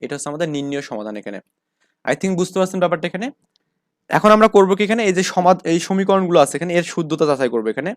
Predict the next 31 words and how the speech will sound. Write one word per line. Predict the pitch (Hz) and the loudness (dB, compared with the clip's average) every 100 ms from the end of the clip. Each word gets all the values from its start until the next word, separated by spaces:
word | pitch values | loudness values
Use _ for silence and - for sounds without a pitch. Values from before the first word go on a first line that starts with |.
| _ _ _ _ _ - | _ _ _ _ _ -2
মানে | 135 | 2
আমাদের | 147 165 | 2 2
এখানে | 190 240 - _ _ _ - | 2 -2 -2 _ _ _ -2
শুদ্ধি | 190 170 202 | 0 2 2
পরীক্ষা | 202 214 214 | 4 4 2
কি | 190 | 2
করবো | 208 202 | 2 2
এখানে? | 240 202 | -2 -2
এখানে | 202 190 | -2 -4
just, | 190 - | -4 -2
এ, | 151 143 | 2 2
এক | 143 | 2
নম্বর | 175 175 | -4 -4
সমীকরণ | 180 175 165 | -4 -2 0
লেফট | 160 170 | 0 -2
হ্যান্ড | 175 | -4
সাইড | 180 185 | -2 -2
এবং | 185 143 | 0 0
রাইট | 139 | 0
হ্যান্ড | 151 | -2
সাইডের | 156 151 151 | -4 -4 -6
মানটা | 185 151 | -4 -2
ইকুয়াল | 131 117 | -2 -2
করবো | 107 104 | -6 -6
এখানে। | 101 104 _ _ _ _ _ _ _ | -10 -14 _ _ _ _ _ _ _
তো | - 139 | -2 0
লিখবেন | 147 165 | 0 2
যে | 180 | 2
এখানে | 185 - | 0 -4
শুদ্ধ, | 180 156 180 - - | -6 -2 -2 -4 -10
শুদ্ধি | 165 151 | -8 -6